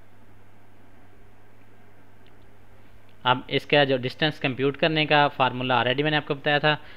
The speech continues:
कि इसका जो दो, अगर हमारे पास दो point हैं पी वन और पॉइंट पी टू हैं, इनका अगर हमने distance निकालना है कि कितना distance है, तो हमने जो point P one है इसकी एक्स एक्सिस के अंदर value लेनी है, इसमें से हम minus कर देनी है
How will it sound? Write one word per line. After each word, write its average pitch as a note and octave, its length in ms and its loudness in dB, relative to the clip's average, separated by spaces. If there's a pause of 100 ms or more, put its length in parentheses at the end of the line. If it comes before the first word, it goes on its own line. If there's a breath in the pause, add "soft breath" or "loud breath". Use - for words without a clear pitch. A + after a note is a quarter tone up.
(160 loud breath)
कि C3 80 0
इसका C#3 320 0
जो B2+ 300 0
दो, B2 140 -2
अगर C3 240 4
हमारे B2 180 2
पास B2 240 0
दो C3 160 0
point B2+ 360 -2
हैं D3 120 6
पी B2+ 220 0
वन C#3+ 320 0 (300)
और B2+ 280 0
पॉइंट B2 260 -2
पी A#2+ 160 -4
टू B2+ 180 -4
हैं, D3+ 280 2 (420 loud breath)
इनका C#3+ 260 4
अगर B2 140 4
हमने A#2+ 280 -4
distance A#2+ 400 -4
निकालना B2+ 440 -2
है D3+ 160 2
कि C3 80 -8
कितना - 280 -6
distance D#3 400 -2
है, D3+ 360 0 (380 loud breath)
तो C3 60 -4
हमने B2+ 380 -2
जो A#2+ 120 -4
point A#2+ 340 -4
P B2+ 160 0
one C3+ 240 -2
है D3 220 2
इसकी - 260 -8
एक्स - 220 -4
एक्सिस D3 320 -8
के F3 100 0
अंदर E3+ 140 4
value D#3+ 240 6
लेनी D#3+ 260 4
है, D#3 160 6 (1500)
इसमें D3 240 0
से C#3 140 0
हम C3+ 140 2
minus A#2+ 280 -4
कर C#3 120 6
देनी A#2 260 -4
है D3+ 240 0